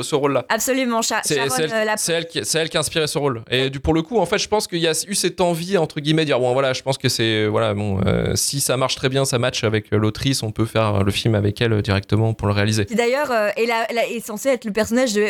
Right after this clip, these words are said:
Speaker 2: entre guillemets, je mets des gros guillemets, la féministe hystérique, qui est pas là pour, euh,
Speaker 1: <laughs>
Speaker 2: se faire avoir par les enfoirés affectifs, ok. Euh, mais bon,
Speaker 1: <laughs>
Speaker 2: donc pareil, ça, ça a un peu, un peu vieilli, mais c'est, c'est quand même
Speaker 1: Le seul truc, c'est que c'est réalisé par une femme, mais faut pas oublier que derrière, ça reste quand même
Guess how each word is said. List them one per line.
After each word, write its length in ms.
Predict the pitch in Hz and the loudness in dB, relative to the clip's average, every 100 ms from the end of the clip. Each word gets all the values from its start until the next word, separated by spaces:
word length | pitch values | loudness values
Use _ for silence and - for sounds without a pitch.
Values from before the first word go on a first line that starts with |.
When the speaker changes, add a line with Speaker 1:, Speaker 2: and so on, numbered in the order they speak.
| - | -2
Speaker 2:
entre 260 | 196 190 190 | -4 -2 0
guillemets, 400 | 175 190 202 208 | 0 2 2 0
je 120 | 175 | 0
mets 100 | 170 | 0
des 100 | 160 | 0
gros 180 | 160 170 | 2 2
guillemets, 340 | 175 190 202 - | 2 2 0 0
la 160 | 165 | -2
féministe 480 | 156 196 185 190 - | 0 0 2 0 -2
hystérique, 500 | 196 202 220 220 - _ _ _ | -4 -2 -2 -2 -8 _ _ _
qui 140 | - 240 | 0 2
est 80 | 202 | 2
pas 140 | 214 | 2
là 160 | 214 220 | 0 -2
pour, 300 | - 214 202 | -4 0 0
euh, 100 | 196 | 0
Speaker 1:
<laughs> 20 | |
Speaker 2:
se 120 | 208 | -2
faire 200 | 214 196 | 0 0
avoir 240 | 202 220 208 | 2 0 0
par 140 | 202 | 0
les 340 | 190 - 202 | 0 0 0
enfoirés 360 | 233 196 208 226 | 0 0 0 0
affectifs, 460 | 214 220 - 262 - | -2 -2 -4 -4 -6
ok. 160 | 226 240 233 _ _ _ _ - - - | -2 -2 -2 _ _ _ _ -14 -2 2
Euh, 420 | 190 175 160 165 | 4 2 0 -4
mais 140 | 175 262 | 0 2
bon, 240 | - 247 247 | 4 2 0
Speaker 1:
<laughs> 140 | - | -4
Speaker 2:
donc 160 | 170 185 | -6 -2
pareil, 240 | 170 185 | 0 2
ça, 120 | 175 175 | 2 2
ça 160 | 170 | 2
a 20 | |
un 60 | 156 | 0
peu, 240 | 185 165 | 2 2
un 100 | 151 | 2
peu 120 | 175 190 | 0 0
vieilli, 340 | 220 294 330 | 2 2 2
mais 260 | 226 180 175 | 0 0 0
c'est, 180 | - 170 - | -4 -8 -8
c'est 180 | - - | -16 -6
quand 100 | - | -2
même 20 | |
Speaker 1:
Le 40 | |
seul 200 | - 185 | 0 0
truc, 220 | - 196 | 0 0
c'est 160 | - 143 | 0 -2
que 180 | 135 117 | 0 0
c'est 220 | - 147 | 0 0
réalisé 340 | 156 180 180 190 | 0 -2 -2 0
par 140 | 151 | -2
une 80 | 143 | -2
femme, 360 | - 185 196 - - | -2 -2 -2 -10 -8
mais 60 | |
faut 120 | 127 | -2
pas 140 | 139 156 | 2 2
oublier 300 | 143 151 156 | 2 -2 -2
que 60 | |
derrière, 400 | 135 135 143 165 | 0 2 2 -2
ça 180 | 160 131 | 0 0
reste 180 | 135 - | 0 -2
quand 160 | 160 160 | 0 0
même 300 | 165 180 180 | 0 -2 -8